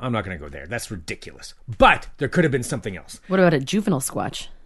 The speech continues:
Speaker 1: Mm, it didn't smell bad enough. So there was, but I, what happened is I, I had my tent. I was kinda a little bit away from, from other people, not too far, but enough away to where there wasn't anybody right next to me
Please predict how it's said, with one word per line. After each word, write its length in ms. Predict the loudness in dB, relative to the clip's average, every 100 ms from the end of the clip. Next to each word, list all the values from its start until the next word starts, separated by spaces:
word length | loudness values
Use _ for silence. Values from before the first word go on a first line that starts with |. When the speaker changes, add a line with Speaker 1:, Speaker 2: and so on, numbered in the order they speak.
| -20 -18 -4
Speaker 1:
Mm, 960 | 2 4 4 4 4 4 4 4 2 -4 -18 _ -20 _ -4
it 80 | 2
didn't 180 | 2 2
smell 200 | -2 0
bad 180 | -2
enough. 260 | -4 -12 -20 -20 -18
So 300 | -2 6 8
there 180 | 8 8
was, 280 | 8 4 -4
but 280 | -8 0 2
I, 160 | 2
what 380 | 0 -6 -2 2
happened 260 | 6 6 6
is 120 | 6
I, 200 | 4 2 2
I 120 | 4
had 100 | 6
my 140 | 4
tent. 220 | 2 -2
I 40 | -2
was 100 | 0
kinda 160 | 2
a 40 | 2
little 200 | 2 4
bit 120 | 2
away 220 | 2 2
from, 380 | -2 -4 -4 -6
from 200 | -10 -10
other 100 | -10
people, 200 | -10 -8
not 240 | -8 -8 -8
too 180 | -8
far, 260 | -8 -12 -12
but 180 | -12 -10
enough 500 | -10 -10 -8 -4 -4
away 300 | -2 -2 -4
to 100 | -4
where 300 | -6 -8 -8
there 100 | -6
wasn't 200 | -6 -6
anybody 260 | -6 -6 -8
right 240 | -8 -10
next 240 | -12 -18 -16
to 80 | -14
me 220 | -16